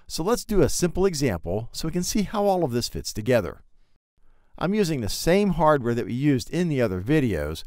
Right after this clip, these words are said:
where we have this drive controlling this motor, which is connected to this encoder,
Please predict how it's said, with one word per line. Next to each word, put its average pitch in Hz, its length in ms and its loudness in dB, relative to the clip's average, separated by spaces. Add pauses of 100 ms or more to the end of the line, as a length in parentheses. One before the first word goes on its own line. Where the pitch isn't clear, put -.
(160)
where 175 140 -4
we 185 80 4
have 87 180 0
this 131 240 0
drive 139 540 4 (320)
controlling 82 480 -4
this 151 260 -2
motor, 127 480 4 (320)
which - 180 -6
is 180 60 -6
connected 170 420 0
to 87 60 -8
this 92 200 -6
encoder, 156 600 4